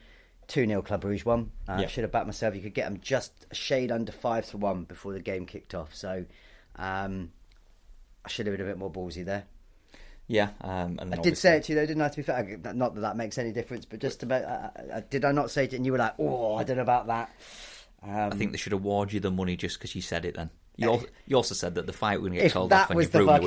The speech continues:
Speaker 2: weekend,
Speaker 1: case,
Speaker 2: so.
Speaker 1: I wouldn't be doing this podcast 'cause I'd be a
Speaker 2: <laughs>
Speaker 1: billionaire if I said every bet that I just won. But, um,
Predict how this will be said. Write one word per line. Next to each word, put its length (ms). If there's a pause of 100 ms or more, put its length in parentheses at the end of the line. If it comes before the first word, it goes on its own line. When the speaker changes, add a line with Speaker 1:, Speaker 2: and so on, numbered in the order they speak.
Speaker 2:
weekend, 60 (220)
Speaker 1:
case, 80
Speaker 2:
so. 140
Speaker 1:
I 140
wouldn't 200
be 80
doing 180
this 120
podcast 500
'cause 120
I'd 240
be 140
a 140
Speaker 2:
<laughs> 200
Speaker 1:
billionaire 920
if 140
I 100
said 280
every 220
bet 260
that 80
I 40
just 220
won. 300
But, 220
um, 420